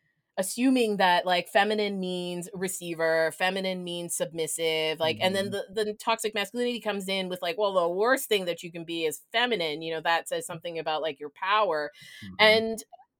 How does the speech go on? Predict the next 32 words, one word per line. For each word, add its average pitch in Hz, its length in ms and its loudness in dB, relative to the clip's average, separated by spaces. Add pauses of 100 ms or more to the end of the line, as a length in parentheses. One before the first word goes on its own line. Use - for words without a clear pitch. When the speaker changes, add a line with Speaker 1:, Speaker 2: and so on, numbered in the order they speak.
(140)
Speaker 1:
so 294 160 2
how, 339 480 2
how 311 180 0
can 381 180 0
these 311 200 -4
labels, 233 500 2
or 190 500 2 (400)
maybe 440 140 4
not 302 160 0
even 247 200 0
labels, 214 280 4
but 226 140 0
somebody 262 240 0
who 233 100 -2
chooses 220 340 -6
to 220 100 -2
embody 202 400 0
an 185 80 -4
identity 175 520 -2
like 165 220 -2
a 185 80 -6
power 175 340 2
bottom, 135 520 0
so 196 260 -6
it, 240 100 -8
can 277 120 0
it 277 100 -4
be 277 160 -4
affirming 220 720 -4
as 185 180 -6
well 190 440 0
as, 220 360 0